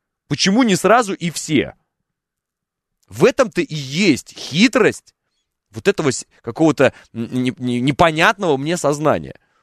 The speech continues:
Оно какое-то хитрое. Сначала здесь, потом там. Внешняя политика зависит,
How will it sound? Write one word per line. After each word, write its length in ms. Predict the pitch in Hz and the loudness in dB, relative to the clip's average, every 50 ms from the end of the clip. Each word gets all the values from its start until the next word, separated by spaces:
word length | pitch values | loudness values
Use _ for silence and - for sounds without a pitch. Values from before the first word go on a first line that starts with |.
| _ _ _ _ _ | _ _ _ _ _
Оно 260 | 87 95 117 160 214 | -6 -2 2 2 2
какое-то 440 | - 226 202 - 247 233 - - 180 | 0 0 -2 0 0 0 0 0 -2
хитрое. 520 | - - 226 226 139 - 107 85 - - _ _ | -2 0 -2 0 0 0 -2 -2 -2 -6 _ _
Сначала 560 | - - - 147 160 156 - 214 180 147 135 | -14 -6 -2 0 0 2 2 2 2 2 2
здесь, 280 | 127 123 160 277 277 - | -2 -2 0 0 0 2
потом 320 | - 160 151 - 170 170 | 0 0 0 0 -2 -2
там. 340 | 147 - 147 110 92 76 - _ - _ _ _ _ _ _ _ _ _ _ _ _ | 0 0 0 0 0 -2 -10 _ -20 _ _ _ _ _ _ _ _ _ _ _ _
Внешняя 540 | - 101 135 165 220 226 220 - 185 180 185 | -10 -8 -2 0 2 2 0 2 0 0 2
политика 540 | - 175 160 160 156 151 - 147 - 143 123 | 4 2 2 2 0 -4 -6 -6 -4 -4 -2
зависит, 560 | 110 123 113 123 131 135 - 139 131 _ - | 0 0 0 0 0 -4 -4 -6 -8 _ -12